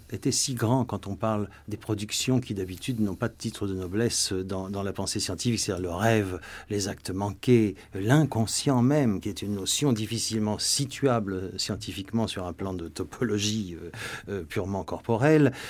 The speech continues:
et, et même sur un plan psychique. Donc je pense que peut-être Freud a un peu radicalisé, vous avez tout à fait raison, hein. Freud voulait que la psychanalyse soit une science, donc il a essayé de radicaliser au maximum toutes ses positions, peut-être pour éviter en effet, et c'est ce que Jung a incarné par certains côtés,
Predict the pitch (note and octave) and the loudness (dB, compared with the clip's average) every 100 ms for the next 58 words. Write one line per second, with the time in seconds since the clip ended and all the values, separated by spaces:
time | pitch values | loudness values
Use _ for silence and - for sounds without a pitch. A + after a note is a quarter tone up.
0 | - - A2 G#2+ A2+ G#2+ - F2+ F2 F#2+ | -8 -4 -2 2 2 2 -2 -6 -6 -6
1 | - A2 - E3+ - - - - - C#3 | -2 -2 0 -2 -4 -12 -12 -2 2 4
2 | C#3+ F#3 E3+ - C#3 B2+ - F#3 F3+ - | 2 2 0 6 4 4 2 2 2 4
3 | E3+ C3+ A2+ G#2 - - G2+ - A#2+ A2 | 4 6 4 2 -6 -10 -6 2 2 2
4 | G#2+ A2+ C3 D3+ G2 E2+ F#2+ G2+ A#2 D#3+ | 0 2 4 4 2 -2 -4 0 2 2
5 | G3 A#2+ G#2 E2 - B2 E2 G2+ B2 B2 | 2 2 0 0 2 2 2 -2 -2 -4
6 | E2 D2+ - - G#2+ D3+ D#3 B2+ B2+ G2+ | -12 -12 -16 -8 -2 -2 -2 -6 -4 -2
7 | G#2+ - - E3 C#3+ - - F2+ G2 - | -2 -2 -2 -2 0 -2 -2 -4 -6 -6
8 | F2 E2 - B2 G#2+ F#2+ G#2+ F2+ F#2 F2+ | -6 -6 -2 0 0 -2 -4 -4 -8 -6
9 | F2+ A#2 F#2+ G#2 - G2+ G2+ - G2 F#2+ | 0 0 0 -4 -2 0 0 -2 -2 -2
10 | F#2+ E3+ - - - B2+ E3+ - C#3 A2+ | 0 -2 -4 0 2 6 4 6 6 6
11 | A#2 D3 D3 D3 A#2 G#2+ - G3 G3+ - | 4 0 4 6 6 4 0 -2 -2 -2
12 | F#2+ F#2 - - F#2 A#2+ G#2+ F#2+ F#2 E2+ | -2 -2 -4 -2 4 6 6 2 -4 -2
13 | F2+ G#2+ G2+ F#2 - F#2 F#2 E2+ E2+ D3+ | 0 2 0 -4 -8 -8 -8 -8 -2 0